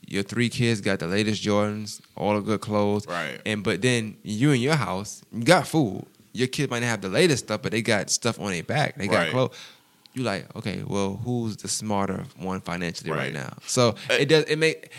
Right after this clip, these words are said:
Speaker 1: I get his point. It makes sense.
Speaker 2: Right.
Speaker 1: I see both sides of it,
Speaker 2: Right.
Speaker 1: but I do feel like that is one. And we, we equate it 'cause as black people, that's, that's what we do.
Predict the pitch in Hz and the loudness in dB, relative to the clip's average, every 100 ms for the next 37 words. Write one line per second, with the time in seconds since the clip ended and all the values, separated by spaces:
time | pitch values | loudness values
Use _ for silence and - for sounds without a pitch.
0 | - 143 139 156 127 143 139 135 - - | 2 4 6 4 4 2 2 -2 -4 -2
1 | 117 120 110 - 127 110 - 98 92 71 | 2 2 2 2 0 0 -6 -4 -2 -4
2 | - - 127 160 117 123 123 117 123 123 | -6 2 2 4 4 2 4 4 4 0
3 | 131 - 90 127 107 110 127 113 123 110 | -2 -4 2 6 6 6 4 4 4 4
4 | 78 98 113 120 - 120 107 110 107 - | 2 0 2 2 2 0 2 -2 -2 -8
5 | - - 120 113 120 139 131 170 147 147 | -12 -4 -2 -2 -6 -6 -2 0 2 4
6 | 151 135 127 107 - - - 110 113 139 | 4 4 2 -2 -4 -8 -6 -2 2 4
7 | 104 110 107 123 110 110 123 123 - | 4 2 2 -2 0 0 0 -2 -4